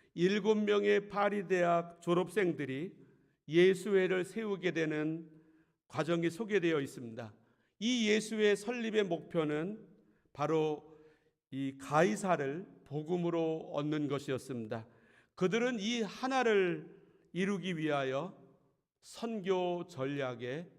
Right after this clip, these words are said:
투신했습니다. 이 예수회 출신 선교와, 선교사 마테올리치는 중국에 들어가 황제를 상대로 전도했습니다. 아, 이렇게 하려고 그가 지은 책이 바로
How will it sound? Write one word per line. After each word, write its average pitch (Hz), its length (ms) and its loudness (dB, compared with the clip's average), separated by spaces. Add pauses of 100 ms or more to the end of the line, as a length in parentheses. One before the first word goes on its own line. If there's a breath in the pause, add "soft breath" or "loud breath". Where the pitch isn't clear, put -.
(300)
투신했습니다. 120 960 -8 (580 soft breath)
이 196 220 2
예수회 196 360 6
출신 185 640 -2
선교와, 175 760 -2
선교사 175 480 0
마테올리치는 160 1040 -2 (460 loud breath)
중국에 196 480 2
들어가 147 600 -2 (400 soft breath)
황제를 214 920 -2 (240)
상대로 190 580 -2
전도했습니다. 147 960 -2 (800)
아, 117 140 -16
이렇게 214 360 2
하려고 165 640 2
그가 170 280 -2
지은 156 380 -2
책이 151 280 -4
바로 151 480 -4